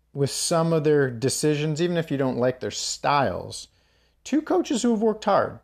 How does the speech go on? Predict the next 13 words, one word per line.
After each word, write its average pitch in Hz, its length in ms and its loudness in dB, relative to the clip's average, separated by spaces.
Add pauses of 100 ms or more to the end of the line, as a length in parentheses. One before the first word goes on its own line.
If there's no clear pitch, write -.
to - 80 -12
get 135 200 0
where 135 140 0
they 123 180 4
are. 95 320 -2 (480)
Uh, 131 180 0
I'm 139 140 4
not 190 160 4
a 202 60 2
fan 190 500 2
of 208 160 -4
Coach 190 320 0
Bud 202 320 2